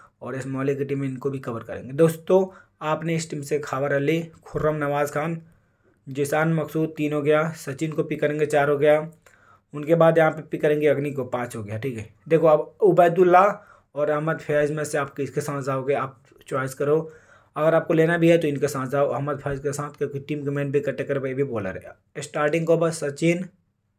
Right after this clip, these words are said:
फयाज, जिसान मकसूद तीनों को ही मिलकर डाला था। डेथ में उबैदुल्ला आए थे, तो इसलिए उबैदुल्ला को भी आप पिक कर सकते हो। फयाज, सचिन, फयाज, सचिन स्टार्टिंग और डेथ में दोनों डाल रहे हैं। बेंच पे जितने बैठे बॉलर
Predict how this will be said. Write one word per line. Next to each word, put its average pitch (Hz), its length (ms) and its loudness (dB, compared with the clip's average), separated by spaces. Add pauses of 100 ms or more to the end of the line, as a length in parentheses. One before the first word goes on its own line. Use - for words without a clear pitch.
फयाज, 160 480 0 (220)
जिसान 151 360 -4
मकसूद 143 420 -12
तीनों 160 180 -4
को 151 80 -4
ही 151 60 -4
मिलकर 151 240 -2
डाला 147 200 4
था। 165 320 2 (380)
डेथ 175 280 2
में 175 200 2
उबैदुल्ला 160 560 4
आए 156 120 4
थे, 165 200 0
तो 165 160 -8
इसलिए 147 280 -8
उबैदुल्ला 139 380 0
को 151 120 -4
भी 151 120 2
आप 147 120 0
पिक 151 120 -4
कर 156 80 0
सकते 160 280 -2
हो। 156 60 4
फयाज, 151 540 0 (640)
सचिन, 139 460 -6
फयाज, 151 420 2
सचिन 165 640 -4
स्टार्टिंग 143 420 -4
और 151 100 -4
डेथ 147 120 -2
में 151 160 -8
दोनों 143 240 0
डाल 123 160 0
रहे 107 120 -10
हैं। 104 80 -10
बेंच 151 160 0
पे 156 120 -2
जितने 147 220 -6
बैठे 151 260 0
बॉलर 147 200 -2